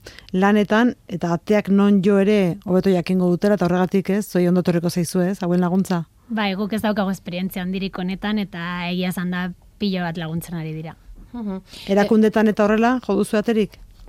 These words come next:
Speaker 2: E, bueno, saiatu gara hazten, e, jotzen. Momentuz, e, bueno, proiektua egin barri deku, eta,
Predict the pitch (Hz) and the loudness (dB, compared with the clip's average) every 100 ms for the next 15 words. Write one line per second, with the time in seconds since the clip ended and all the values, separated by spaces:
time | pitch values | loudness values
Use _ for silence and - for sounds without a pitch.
0 | - - - - - 240 233 226 220 226 | -20 -20 -20 -20 -10 -4 -2 0 0 0
1 | 208 220 220 220 226 233 262 254 254 247 | 0 -2 -4 -2 0 -2 -2 0 0 -2
2 | 240 226 233 - 233 208 - 262 220 196 | -2 -2 -4 -4 -4 -4 -2 0 0 0
3 | 190 180 208 - 185 190 196 208 214 240 | -2 -2 -6 -4 -4 -2 -2 -2 -2 -4
4 | 208 208 196 180 175 196 208 - 220 214 | -6 -6 -6 -6 -6 -6 -6 -4 -2 0
5 | 214 214 208 208 208 214 208 220 214 214 | 2 2 2 0 0 0 2 4 6 4
6 | 208 196 202 208 247 277 294 226 208 196 | 4 2 2 0 2 2 0 -4 -8 -6
7 | 185 185 185 185 185 | -4 -2 -2 0 -2